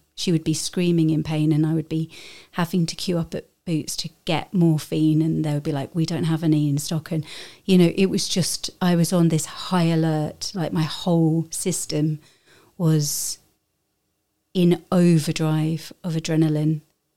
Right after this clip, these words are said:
And, you know, the night before she died, I, I thought, "I don't think it's gonna be tonight. I think it'll be tomorrow night." Um, and so, you know, my son was in the house and all the, and, like, three other women were in the house and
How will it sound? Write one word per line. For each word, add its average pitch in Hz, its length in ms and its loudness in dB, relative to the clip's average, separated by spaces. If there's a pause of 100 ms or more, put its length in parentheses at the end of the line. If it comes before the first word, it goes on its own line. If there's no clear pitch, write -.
And, 170 480 2 (1500)
you 196 120 2
know, 185 140 8
the 180 120 4
night 185 240 4
before 175 280 -4
she - 160 -4
died, 160 580 0 (100)
I, 165 460 0 (1300)
I 175 100 -4
thought, 196 260 -4
"I 202 80 0
don't 226 160 0
think 226 140 2
it's 214 100 -6
gonna 233 200 0
be 226 140 -2
tonight. - 280 -4
I - 40 -12
think 202 140 0
it'll 185 80 -4
be 190 120 -4
tomorrow 208 440 0
night." 160 560 -2
Um, 170 520 0 (1700)
and 202 140 2
so, 190 340 0
you 185 140 4
know, 175 60 6
my 156 140 4
son 175 300 0
was 175 160 -2
in 175 120 2
the 175 80 2
house 165 520 0
and 160 140 2
all 190 220 0
the, - 120 -10
and, 180 340 0
like, - 260 -6
three 185 260 -2
other 175 240 -2
women 175 380 2
were 170 80 2
in 170 80 2
the 175 80 0
house 175 420 -2
and 160 180 0